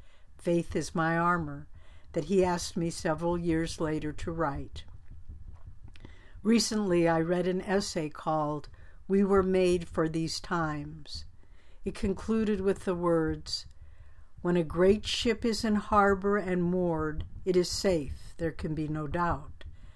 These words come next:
But that is not what great ships are built for." So, as you embark on the voyage of two thousand eighteen,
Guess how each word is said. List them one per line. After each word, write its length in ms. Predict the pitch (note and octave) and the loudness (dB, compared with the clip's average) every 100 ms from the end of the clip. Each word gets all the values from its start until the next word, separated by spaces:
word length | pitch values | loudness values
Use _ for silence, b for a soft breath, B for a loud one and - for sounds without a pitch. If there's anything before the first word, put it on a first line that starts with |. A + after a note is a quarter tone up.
| b b | b b
But 220 | - D3 | -4 -4
that 320 | - F#3+ F#3+ F#3 | 0 2 4 2
is 180 | E3+ | 0
not 400 | F#3+ E3+ E3 D#3 - | 0 0 0 -4 -8
what 220 | - D#3 - | -4 -4 -2
great 380 | E3 D#3+ D#3+ | 0 0 -2
ships 500 | - - C#3+ - - | -6 -4 -4 -4 -4
are 100 | D#3+ | -2
built 380 | D#3+ E3 D3 C3+ | 0 -2 -2 -8
for." 420 | - D3 C#3+ D3 - - - - - - - - - - - - b b b b b b | -10 -10 -8 -10 -12 -14 -14 -12 -12 -12 -14 -14 -14 -14 -16 -16 b b b b b b
So, 600 | - - G3+ F#3 F3 F3 F#3 | -8 4 8 8 8 4 -2
as 160 | G3 F3 | -2 2
you 140 | G#3+ | 4
embark 480 | G#3 F#3+ G3 G3+ G3+ | 4 8 8 8 6
on 180 | A3+ G#3 | 4 4
the 60 | |
voyage 540 | F#3 F#3 F#3 F3 E3 F#3 | 4 4 6 4 0 -2
of 120 | E3 | -4
two 200 | - G3 | -4 -6
thousand 500 | - F3 F3 - E3+ | 0 0 0 -2 -2
eighteen, 760 | E3+ D#3 - G3 E3 D#3 D#3+ | -2 -4 -6 -4 -4 -4 -8